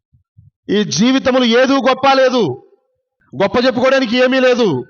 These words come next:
అందరము చాలా ముఖ్యమే" అని చెప్పుకొస్తూ జీవిత సత్యం ఒక మాట్లాడుతుంది. ఏమని? ఒక జీవితం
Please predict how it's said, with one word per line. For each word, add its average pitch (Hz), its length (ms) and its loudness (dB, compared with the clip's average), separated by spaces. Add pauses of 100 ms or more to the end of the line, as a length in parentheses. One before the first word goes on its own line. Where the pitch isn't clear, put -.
(720)
అందరము 254 440 0
చాలా 247 300 0
ముఖ్యమే" 247 580 -2 (760)
అని 180 120 -6
చెప్పుకొస్తూ 220 840 -2 (220)
జీవిత 269 380 -2
సత్యం 254 360 -2
ఒక 233 100 0
మాట్లాడుతుంది. 220 800 -2 (640)
ఏమని? 208 580 -2 (460)
ఒక 175 160 -2
జీవితం 220 800 -2